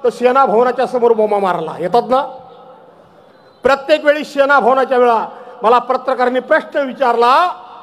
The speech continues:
की हिंदू जनजागृतीचा मोर्चा काढतायत आणि शिवसेनेच्या नावानं आणि उद्धव साहेबांच्या नावानं बोंबलतायत. म्हटलं, बोंबलतायत, बरोबरच करतायत ते, ते बोंबलतायत, बरोबरच करतायत. तुम्हाला आठवत असेल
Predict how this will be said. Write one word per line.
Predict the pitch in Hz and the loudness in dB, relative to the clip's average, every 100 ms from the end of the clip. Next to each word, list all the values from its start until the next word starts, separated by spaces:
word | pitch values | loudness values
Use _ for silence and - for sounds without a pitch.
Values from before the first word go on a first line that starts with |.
| - - - - | -20 -20 -16 -6
की | 247 | -4
हिंदू | 302 320 349 | 0 2 2
जनजागृतीचा | 330 330 320 320 330 - 330 311 | 2 2 0 0 -2 -4 -2 2
मोर्चा | 302 302 339 320 247 - - - | 2 2 0 0 0 -8 -6 0
काढतायत | 294 302 330 | 0 2 0
आणि | 320 294 | 0 -2
शिवसेनेच्या | - 320 320 311 320 311 | -4 -2 -2 -4 -2 0
नावानं | 277 311 311 | 2 4 2
आणि | 311 | 0
उद्धव | 294 277 311 | -4 2 2
साहेबांच्या | 285 294 285 277 | 2 0 0 -2
नावानं | 262 240 269 269 | -2 0 2 4
बोंबलतायत. | 262 247 247 247 226 220 - - | 4 4 2 2 -2 -2 -8 -6
म्हटलं, | 220 254 | -4 2
बोंबलतायत, | 247 240 262 262 226 | 2 4 2 -2 0
बरोबरच | 233 254 262 254 | 2 4 2 0
करतायत | 226 208 196 175 | -2 -2 -4 -4
ते, | - 131 - - - - - - - - _ _ _ _ _ - | -8 -14 -16 -20 -20 -20 -20 -20 -20 -20 _ _ _ _ _ 0
ते | 202 | 4
बोंबलतायत, | 220 240 269 277 254 | 4 2 0 0 -2
बरोबरच | 233 247 262 262 - | 0 2 0 0 -2
करतायत. | 233 220 226 196 - - - - - - - - - | -4 -4 -4 -4 -10 -20 -20 -20 -20 -20 -20 -12 0
तुम्हाला | 233 285 | 2 4
आठवत | 320 370 403 415 | 4 4 2 2
असेल | 381 403 403 | 2 2 2